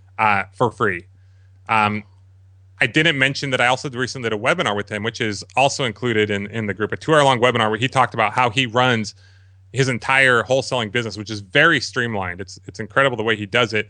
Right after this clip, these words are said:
And on that webinar, uh, he talked about these marketing pieces that he has that, that he has done phenomenally well with, but he used them, you know, for a year in his market, so he's no longer using them. And I looked at them, they were phenomenal.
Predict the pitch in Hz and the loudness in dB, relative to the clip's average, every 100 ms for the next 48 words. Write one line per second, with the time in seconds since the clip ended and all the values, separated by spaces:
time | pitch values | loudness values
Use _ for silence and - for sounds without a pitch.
0 | - - - - - - - _ - _ | -12 -20 -20 -20 -20 -20 -20 _ -20 _
1 | 151 143 135 127 _ - 151 202 185 117 | 4 4 2 -2 _ 0 2 4 2 4
2 | 135 151 120 104 104 104 - - _ - | 0 0 0 0 0 -2 -6 -20 _ -20
3 | _ 113 113 123 143 143 151 151 131 120 | _ -4 -2 -4 -2 -2 -2 0 0 0
4 | 123 110 104 117 123 139 143 113 101 - | -4 -6 -10 -4 -2 -2 -2 -10 -10 -14
5 | 107 113 98 104 101 120 101 113 101 101 | -8 -6 -4 -6 -6 -10 -2 0 2 0
6 | 95 107 104 - 113 110 104 95 - 117 | -4 -6 -6 -8 -8 -8 -10 -14 -8 -6
7 | 107 127 110 - 117 127 120 107 95 117 | -2 -4 -4 -2 0 2 0 -2 2 4
8 | 131 117 98 98 - - _ _ - 123 | 4 4 0 0 -4 -20 _ _ -2 2
9 | 120 123 131 135 147 156 135 135 139 131 | 2 2 2 2 2 2 2 2 -2 -6
10 | 123 117 95 - 120 113 110 110 117 135 | -2 0 0 -4 -2 0 2 2 4 4
11 | 135 113 107 143 135 113 127 113 117 127 | 2 -2 2 2 2 -4 -4 -4 0 2
12 | 113 104 131 156 107 107 107 127 127 107 | 2 2 2 2 2 2 2 0 -2 -2
13 | 110 104 110 117 127 113 104 98 | -2 -2 0 2 2 4 0 -2